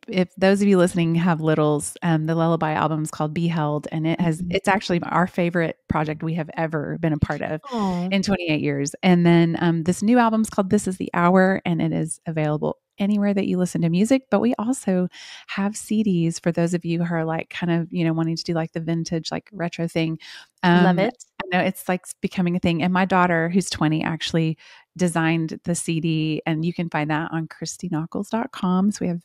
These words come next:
Speaker 2: Mm.
Speaker 1: C Ds available there, um, if you want, you know, that sort of thing. But yeah, anywhere you listen to music, um, you can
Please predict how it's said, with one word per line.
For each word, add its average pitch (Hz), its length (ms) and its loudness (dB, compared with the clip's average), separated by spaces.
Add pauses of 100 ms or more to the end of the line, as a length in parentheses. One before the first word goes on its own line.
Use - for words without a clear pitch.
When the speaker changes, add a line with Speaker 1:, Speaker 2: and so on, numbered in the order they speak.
Speaker 2:
Mm. 269 200 -12
Speaker 1:
C 247 140 -4
Ds 190 180 -2
available 185 280 0
there, 175 240 0 (420)
um, 175 220 2
if 175 140 -6
you 170 80 -4
want, 165 320 -2
you 190 140 -2
know, 160 200 -6 (140)
that - 180 -6
sort 160 160 0
of 165 100 -4
thing. 175 300 0 (420)
But - 120 2
yeah, 320 240 6
anywhere 226 280 6
you 247 120 6
listen 240 220 2
to 226 60 6
music, 226 480 2 (120)
um, 175 480 -2 (160)
you 185 100 -6
can 170 360 -6